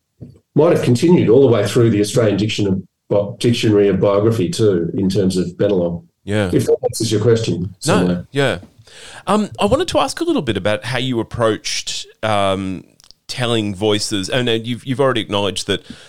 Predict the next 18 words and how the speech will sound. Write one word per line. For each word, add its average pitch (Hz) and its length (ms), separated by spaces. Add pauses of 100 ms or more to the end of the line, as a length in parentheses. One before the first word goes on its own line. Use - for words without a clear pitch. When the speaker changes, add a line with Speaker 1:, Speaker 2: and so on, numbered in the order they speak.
(140)
Speaker 2:
the 113 80
story 110 540
is, 92 500
is 95 180
told 90 420
through 104 540
Patrick's - 480
eyes, 87 320
Patrick's, - 880
um, 87 460 (300)
encounters, 98 800 (340)
but 143 120
how 151 120
you 175 180
went 131 160
about 117 320
telling 104 560
and, 92 920